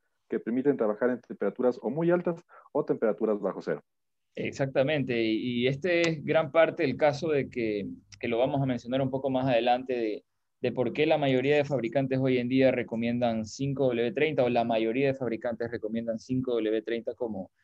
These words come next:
Speaker 2: como el aceite principal o la viscosidad principal. Pero bueno, vamos a
Speaker 1: Vamos
Speaker 2: la,
Speaker 1: a ver por qué.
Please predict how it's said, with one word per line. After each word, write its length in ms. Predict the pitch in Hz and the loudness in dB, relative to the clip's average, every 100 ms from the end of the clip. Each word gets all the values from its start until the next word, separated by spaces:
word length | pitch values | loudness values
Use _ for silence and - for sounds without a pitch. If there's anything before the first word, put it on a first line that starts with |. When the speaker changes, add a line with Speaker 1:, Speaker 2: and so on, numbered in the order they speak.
| _ _ | _ _
Speaker 2:
como 220 | - 120 120 | -6 -2 2
el 100 | 110 | 2
aceite 380 | 101 117 120 | 0 -2 -2
principal 460 | 120 113 107 - 143 | -4 -6 -4 2 2
o 40 | |
la 140 | 127 110 | 4 2
viscosidad 560 | 104 101 104 110 107 | 0 -6 -6 -2 -2
principal. 640 | - 110 104 98 95 90 - _ _ _ _ - _ _ _ _ _ | -2 -8 -6 -6 -4 -6 -10 _ _ _ _ -20 _ _ _ _ _
Pero 120 | 123 | 0
bueno, 200 | 175 196 | 4 4
vamos 300 | 160 165 170 | 4 4 4
a 60 | 160 | 4
Speaker 1:
Vamos 100 | 143 | 6
Speaker 2:
la, 120 | 120 | 6
Speaker 1:
a 40 | |
ver 160 | 123 131 | 6 4
por 240 | - 117 | 4 4
qué. 240 | - 135 | 6 4